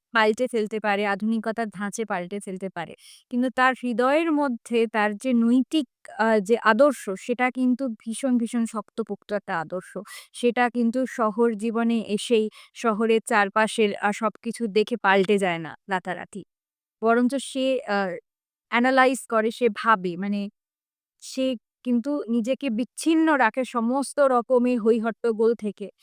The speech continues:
তার, তার ভাগীদার হয়েও সে কিন্তু নিজেকে একটু আলাদা করে রাখে তাদের থেকে। তার মধ্যে একটা সম্ভ্রম বোধ রয়েছে, একটা, আম, সৌন্দর্য রয়েছে, স্নিগ্ধ সৌন্দর্য, যেটার জন্য কিন্তু পাঠকেরও তাকে ভীষণ, ভীষণ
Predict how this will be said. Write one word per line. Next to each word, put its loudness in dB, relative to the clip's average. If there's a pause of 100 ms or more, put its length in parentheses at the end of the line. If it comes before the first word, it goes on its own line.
(200)
তার, 2
তার 4
ভাগীদার 2
হয়েও 2
সে -10
কিন্তু 0
নিজেকে -2
একটু -2
আলাদা 2
করে 0
রাখে -4
তাদের -6
থেকে। -12
তার -4
মধ্যে -4 (280)
একটা -4
সম্ভ্রম 4
বোধ 6 (120)
রয়েছে, -6
একটা, -2 (480)
আম, 2 (220)
সৌন্দর্য 4
রয়েছে, 4
স্নিগ্ধ 0
সৌন্দর্য, -2
যেটার -2
জন্য -4
কিন্তু -4 (200)
পাঠকেরও 2 (300)
তাকে -2
ভীষণ, -2
ভীষণ -4